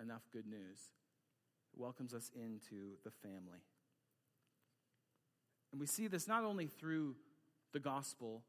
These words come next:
in that sense, we see it all throughout Scripture in different ways. God is referred to as Father, uh, two hundred fifty times in the New Testament. That's a profound thought. Maybe even when Jesus is teaching, uh, his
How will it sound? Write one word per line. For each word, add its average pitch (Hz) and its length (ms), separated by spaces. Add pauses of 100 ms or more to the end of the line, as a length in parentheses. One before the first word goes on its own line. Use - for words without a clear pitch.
(200)
in 127 100
that 139 300
sense, 143 400
we - 80
see 214 240
it 139 100
all 160 160
throughout 135 400
Scripture - 380
in 131 80
different 156 260
ways. 107 220
God 185 280
is 165 140
referred 156 380
to 151 160
as 127 180 (140)
Father, 151 560 (520)
uh, - 40 (100)
two 185 140
hundred 180 280
fifty 156 220
times 143 480
in 107 80
the 104 80
New 104 140
Testament. - 500 (640)
That's 190 160
a 208 60
profound 170 600
thought. - 340 (1000)
Maybe 226 180
even 196 120
when 170 140
Jesus 175 400
is 143 140
teaching, 123 680 (320)
uh, 110 220
his 143 500